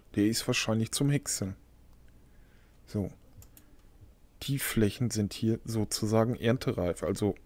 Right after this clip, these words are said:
der Mais. Mein Plan ist es jetzt,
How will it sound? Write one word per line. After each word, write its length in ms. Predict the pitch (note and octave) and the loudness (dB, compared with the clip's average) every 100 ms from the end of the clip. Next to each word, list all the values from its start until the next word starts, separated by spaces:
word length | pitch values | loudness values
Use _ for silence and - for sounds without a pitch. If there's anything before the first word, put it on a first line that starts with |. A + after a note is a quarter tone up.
| - | -10
der 160 | A2 G2+ | 0 4
Mais. 440 | G#2 G#2 E2+ - - - - - - - - - - - - - - - | 4 4 0 -8 -12 -20 -20 -20 -20 -20 -20 -20 -20 -20 -20 -20 -8 4
Mein 260 | B2+ G3+ | 8 8
Plan 520 | G3+ - D#3+ D#3+ D#3 - - - - | 6 6 8 8 8 2 -12 -20 -2
ist 220 | A#2+ - | 0 2
es 180 | G#2+ - | 0 2
jetzt, 480 | A2 A2+ - - | 4 4 2 -10